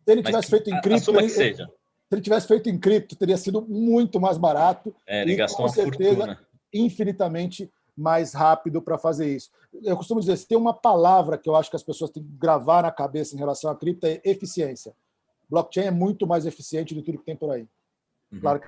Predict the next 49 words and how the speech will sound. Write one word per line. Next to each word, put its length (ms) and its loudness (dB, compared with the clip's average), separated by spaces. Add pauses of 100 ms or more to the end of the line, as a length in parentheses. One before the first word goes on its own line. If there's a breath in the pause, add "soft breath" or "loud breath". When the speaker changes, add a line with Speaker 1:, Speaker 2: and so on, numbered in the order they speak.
(100)
Speaker 1:
é 40 -4
uma 220 -4
tecnologia 480 -8
de 60 -12
informação 500 -8
ainda, 320 -10 (280)
mas 200 -4
ele, 160 -2
ele 380 -6
é 40 -4
muito 240 -8
mais 180 -2
eficiente 420 -8
por 140 -8
vários, 400 0 (300)
vários 440 -4
motivos, 580 -8
né? 200 -8 (200 soft breath)
Então, 180 4
res-, 220 4
respondendo 360 2
a 40 -2
sua 120 2
pergunta, 340 0
a 20 2
institucionalização, 920 -2 (300)
cada 220 -2
ve-, 200 -2
vez 260 0
mais 200 -2
você 160 -10
vai 140 0
ver 80 -2
instituições, 580 -8 (300)
ah, 300 -4
ah, 260 -8 (280)
ah, 100 -10
tradicionais. 920 -2 (200)
Cara, 120 2
outro 220 -4
dia 120 2
eu 40 2
até 140 0
postei, 420 -2
a 60 0
família 260 -2
Rothschild 560 -2
comprou 360 -4
um, 80 -8